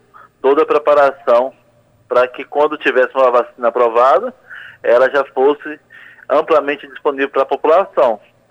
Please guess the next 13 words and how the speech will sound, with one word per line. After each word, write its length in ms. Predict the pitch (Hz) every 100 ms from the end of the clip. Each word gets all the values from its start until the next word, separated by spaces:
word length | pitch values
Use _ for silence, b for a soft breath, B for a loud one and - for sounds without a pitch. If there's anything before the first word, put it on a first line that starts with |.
| B B -
Então, 760 | - 127 139 151 151 143 127 117 _ _ _
a 160 | 143 180
Fiocruz, 680 | - 156 135 135 143 165 185 _ _ b b _ _
com 100 | -
o 40 | 120
Instituto 360 | 123 131 127
Butantan 420 | 131 131 123 123
também, 500 | 123 117 104 110 160 - _ B B B _ -
é, 360 | 110 107 107 107 _ -
está 280 | - 127 123
mobilizada 880 | 123 151 160 143 120 117 113 120
pra 100 | 131
produzir 680 | 131 139 135 127 107 110 131